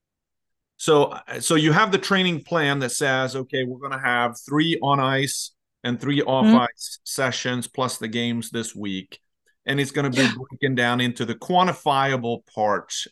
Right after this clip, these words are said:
Speaker 1: and then the qualifiable parts of what we're gonna do within that time.
Speaker 2: Yeah.
Speaker 1: You're not, you're not gonna talk to them every day,
Speaker 2: No.
Speaker 1: perhaps. But, but at the end
Speaker 2: Perhaps.
Speaker 1: of the week,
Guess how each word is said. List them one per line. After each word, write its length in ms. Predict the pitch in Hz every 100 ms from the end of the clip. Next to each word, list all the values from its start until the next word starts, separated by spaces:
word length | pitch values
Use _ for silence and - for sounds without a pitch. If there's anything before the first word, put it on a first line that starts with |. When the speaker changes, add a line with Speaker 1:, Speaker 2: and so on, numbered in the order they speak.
| -
Speaker 1:
and 180 | 120 123
then 240 | 120 120 - _ _
the 100 | 135
qualifiable 1200 | 131 - 165 175 170 151 - 139 123 120 113 113 -
parts 580 | 120 110 104 - - - -
of 160 | 110
what 240 | 120 135 135
we're 100 | 131
gonna 220 | 131 127
do 240 | 113 123
within 380 | 113 110 104 104
that 200 | 98 95
time. 400 | - 92 82 92 _ _ _ _ _ _ _ -
Speaker 2:
Yeah. 180 | 196 175
Speaker 1:
You're 240 | 170 247
not, 120 | 226 -
you're 220 | 151 208
not 160 | 240 220
gonna 180 | 180 147
talk 300 | 143 170 165
to 80 |
them 200 | 127 123
every 220 | 123 117 117
day, 600 | 120 156 82 80 127 143 _ _ _ _ _ _ -
Speaker 2:
No. 180 | 185 196
Speaker 1:
perhaps. 540 | - - - - - _ _ _ _ _ -
But, 320 | 165 156 -
but 140 | 160
at 160 | 165 160
the 80 | 185
end 200 | 180 180
Speaker 2:
Perhaps. 140 | -
Speaker 1:
of 80 | 147
the 60 | 165
week, 520 | 226 123 - -